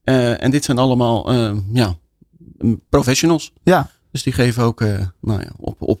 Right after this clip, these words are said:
Speaker 1: heel hoog niveau les.
Speaker 2: Ja, en wat geeft dat aan over dit, eh, over dit N K? Want het wordt daardoor dus wel echt serieus
Speaker 1: Het,
Speaker 2: genomen.
Speaker 1: het wordt zeer serieus genomen.
Speaker 2: Ja.
Speaker 1: Ja, het wordt echt heel serieus genomen. En wat het, wat het aangeeft is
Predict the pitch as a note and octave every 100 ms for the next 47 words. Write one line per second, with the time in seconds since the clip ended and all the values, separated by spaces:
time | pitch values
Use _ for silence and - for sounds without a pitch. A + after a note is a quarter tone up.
0 | _ - A2+ D3+ - C#3 C#3 C3 A#2+ A#2
1 | A#2 - _ _ - G3 C3+ F#3 G#3 -
2 | B3+ - D4+ B3 A#3 E3 C3+ C3+ B2+ D3+
3 | C3+ C3 C3 D3 C3 C3 C3+ D#3 C3 C3
4 | D3+ A3 - F3 G3 G3 G3 F#3 E3+ E3+
5 | A3 D3 - E3+ A#3 F3+ - B2+ A#2+ A#2
6 | D3 C#3+ - C#3+ D#3 - A#2 G#2+ G#2+ G#2
7 | - D#3 C3+ G2+ F2+ G#2+ E2+ G#2+ B2+ C#3
8 | - B2+ A2+ B2 A2+ A2+ A2 - G#2+ G#2+
9 | G2 A#2+ C3 - - C3 A#2 - C3+ C3
10 | B2 A#2 G#2+ A#2+ -